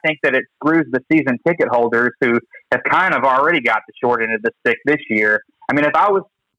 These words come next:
paying a lot of my hard-earned money for season tickets this season and next year, I think I'd be a little bit irked about all this. I mean, you only, you probably only got a few games this year, and those seats, you may have moved from the fifty to the upper deck, regardless of your donation.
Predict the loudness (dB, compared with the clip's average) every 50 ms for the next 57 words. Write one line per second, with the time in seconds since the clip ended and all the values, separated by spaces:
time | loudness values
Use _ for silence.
0 | _ _ -4 -2 -2 -2 -2 -2 -2 0 0 2 0 0 0 0 0 0 0 0
1 | 0 0 0 0 -2 -4 -4 -4 -6 -6 -6 -8 -12 -16 _ _ _ _ _ _
2 | _ -6 -6 -4 -2 0 0 0 -2 -2 -2 -2 -2 0 0 -2 -4 -4 _ -4
3 | -4 -4 -2 _ -2 -2 0 0 0 0 0 0 0 0 -2 -2 -4 _ _ -2
4 | 0 0 0 0 0 -2 -2 -2 -2 -2 -2 -2 -2 0 0 0 0 0 0 0
5 | 0 0 0 0 0 -2 -2 -4 -2 -2 0 0 2 2 2 2 2 0 0 0
6 | 2 2 0 -2 _ _ _ _ _ _ _ _ -4 -2 0 0 2 2 2 2
7 | 2 2 0 0 -2 -4 -2 0 0 0 0 0 -2 0 0 0 0 0 0 0
8 | 0 -2 -4 -8 -10 -10 -6 -4 -4 -4 -4 -6 -8 -6 -4 -4 -4 -4 _ -2
9 | 0 0 2 0 0 -2 -6 _ _ _ _ _ _ -4 -2 -2 -2 0 0 0
10 | 0 0 -2 -2 -2 -2 -2 -4 -8 _ _ _ -4 -2 0 0 0 0 0 0
11 | 0 0 0 0 -2 -4 -4 -4 -4 -4 -2 -2 -4 -4 -2 -2 -4 -2 -2 -2
12 | -2 0 0 0 0 0 -2 -2 -2 -2 -2 -2 -2 -2 -4 -6 -8 -4 -2 -2
13 | -2 -2 -4 -6 -6 -6 -4 -4 -4 -4 -2 -2 -2 -2 -2 -2 -2 -2 -4 -4
14 | -4 -2 -2 -2 -4